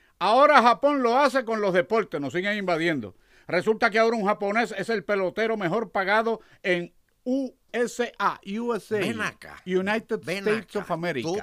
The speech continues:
Speaker 2: que eres comentarista deportivo
Speaker 1: ¿Qué
Speaker 2: y,
Speaker 1: fue?
Speaker 2: y analista.
Speaker 1: Yo dejé esa vida.
Speaker 2: Tú dejaste esa vida, pero te gusta.
Speaker 1: Ah, eso sí. Eso sí.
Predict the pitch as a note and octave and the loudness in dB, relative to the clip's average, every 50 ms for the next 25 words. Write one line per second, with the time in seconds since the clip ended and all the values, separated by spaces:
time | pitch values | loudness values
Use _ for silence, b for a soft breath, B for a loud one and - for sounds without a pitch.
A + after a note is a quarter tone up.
0 | D3+ - D#3 D3 C3 B2+ C3+ D3+ D3+ D3+ C#3+ - _ _ - A2 F#2+ F#2+ G2 F#2 | -8 -10 -10 -10 -8 -8 -8 -8 -10 -10 -12 -14 _ _ -14 -14 -12 -14 -14 -18
1 | D2 - E2 D#2+ F#2+ A#2 - _ - A2+ F#2+ G2 F#2 - F2 E2 D#2+ - - A#2+ | -18 -18 -16 -12 -12 -14 -12 _ -12 -10 -10 -10 -12 -14 -16 -18 -18 -14 -12 -10
2 | C3 C3+ A#2 A#2 A#2+ A2+ G#2+ G2+ F2+ E2+ - - - - _ - F#2+ G#2 G#2 G2+ | -10 -8 -8 -8 -8 -6 -6 -8 -10 -12 -14 -16 -20 -20 _ -16 -12 -10 -10 -10
3 | G2 E2+ D#2 F#2+ G2+ G#2+ - _ _ - - - _ _ _ C#3+ E3 F#3 F3+ F#3+ | -10 -12 -10 -10 -10 -10 -10 _ _ -20 -20 -20 _ _ _ -10 -6 -4 -4 -4
4 | F3 F#3 E3+ C#3+ D3+ F#3 G3+ C#3+ A2+ _ _ _ _ _ b b b b b b | -4 -4 -6 -6 -6 -6 -8 -10 -12 _ _ _ _ _ b b b b b b
5 | b b b b b _ _ - B2+ C#3 D3+ E3 F3 F3 G#3+ G#3+ G#3+ F3+ - F#3+ | b b b b b _ _ -14 -10 -8 -6 -4 -4 -4 -4 -6 -8 -8 -6 -6
6 | E3+ F3 B3 C#4+ D4 C4 C4 C4+ C#4 C4+ C4+ B3 G3 E3 E3 F#3+ F#3+ _ - F#3 | -6 -4 -6 -6 -6 -6 -6 -6 -6 -4 -6 -4 -2 -2 -2 -4 -4 _ -6 -6
7 | B2 F2+ - C#3 D3 D3 C#3 A2+ B2 C3 G#2+ G#2 A#2 A2 _ _ _ _ _ _ | -6 -8 -8 -6 -6 -6 -6 -6 -10 -12 -12 -14 -16 -18 _ _ _ _ _ _
8 | _ _ _ _ _ _ _ _ _ _ _ _ - A2 C3+ C#3+ A#2+ G#2+ F2 | _ _ _ _ _ _ _ _ _ _ _ _ -20 -16 -16 -14 -14 -14 -16